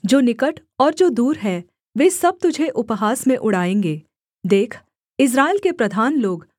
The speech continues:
अपने-अपने बल के अनुसार तुझ में हत्या करने वाले हुए हैं। तुझ में माता-पिता तुच्छ जाने गए हैं। तेरे बीच परदेशी पर अंधेर किया गया और अनाथ और विधवा तुझ में पीसी गई हैं।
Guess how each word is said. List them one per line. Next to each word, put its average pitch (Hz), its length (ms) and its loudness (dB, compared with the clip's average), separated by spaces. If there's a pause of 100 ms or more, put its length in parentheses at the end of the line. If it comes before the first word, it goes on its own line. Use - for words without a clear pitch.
(200)
अपने-अपने 403 580 -2
बल 226 260 0
के 285 120 -2
अनुसार 202 520 -4 (300)
तुझ 349 180 0
में 359 200 -4
हत्या 247 320 0
करने 247 360 0
वाले 226 280 -2
हुए 208 320 0
हैं। 165 340 -8 (480)
तुझ 285 220 2
में 277 100 4
माता-पिता 208 720 -2 (320)
तुच्छ 403 240 2
जाने 254 340 0
गए 190 260 -4
हैं। 175 340 -8 (400)
तेरे 254 220 4
बीच 220 380 -4 (300)
परदेशी 254 480 2
पर 349 160 0
अंधेर 226 440 0
किया 226 300 0
गया 180 320 -4 (240)
और 240 100 2
अनाथ 269 440 0 (120)
और 247 120 0
विधवा 196 400 -2 (280)
तुझ 339 160 0
में 359 160 -2
पीसी 269 380 -2
गई 202 240 -2
हैं। 160 320 -10